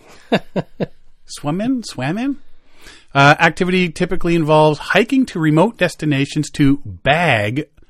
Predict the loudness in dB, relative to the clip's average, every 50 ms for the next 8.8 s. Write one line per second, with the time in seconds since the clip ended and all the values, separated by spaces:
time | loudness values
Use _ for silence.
0 | _ -12 -8 -4 -2 -2 -2 -2 -4 -8 -10 -6 -6 -6 -6 -4 -4 -4 -4 -2
1 | -2 -4 -4 -4 -4 -2 -4 -2 0 -2 -2 -2 -4 -6 -10 -14 -20 -20 -20 -20
2 | -20 -20 -20 -20 -20 -20 -20 -20 -20 -20 -20 -20 -12 -6 -2 0 0 2 2 2
3 | 2 2 0 0 0 0 0 0 2 2 2 2 2 2 0 -2 -4 -6 -6 -4
4 | -2 0 0 0 2 2 0 -2 -4 -6 -12 -20 -20 -20 -20 -20 -20 -20 -20 -14
5 | -4 0 2 2 2 2 0 0 2 4 4 4 2 2 0 -2 -2 -4 -6 -6
6 | -6 -8 -6 -4 -4 -2 -2 -2 -2 -4 -4 -6 -4 -2 0 2 2 2 2 2
7 | 2 0 0 -2 0 0 0 0 0 -2 -2 -2 -2 -4 -4 -4 -4 -4 -4 -2
8 | -2 -2 -4 -4 -8 -10 -8 -4 -2 0 0 0 0 0 -2